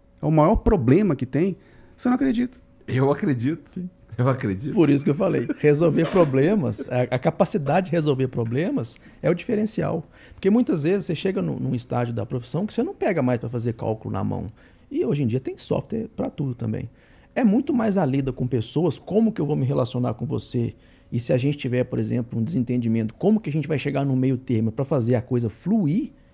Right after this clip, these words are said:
Speaker 3: é muito mais importante do que eu estar certo ou você tá certo.
Speaker 2: É.
Speaker 3: Então,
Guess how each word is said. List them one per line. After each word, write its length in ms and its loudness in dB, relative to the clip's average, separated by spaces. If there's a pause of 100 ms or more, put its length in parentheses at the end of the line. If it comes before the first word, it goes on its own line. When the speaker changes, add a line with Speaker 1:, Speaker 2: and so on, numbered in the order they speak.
(140)
Speaker 3:
é 80 6
muito 520 2
mais 280 4
importante 520 0
do 120 -8
que 200 -2
eu 140 2
estar 300 -4
certo 320 -4
ou 80 -4
você 240 -4
tá 100 -6
certo. 480 -4
Speaker 2:
É. 220 0 (480)
Speaker 3:
Então, 420 0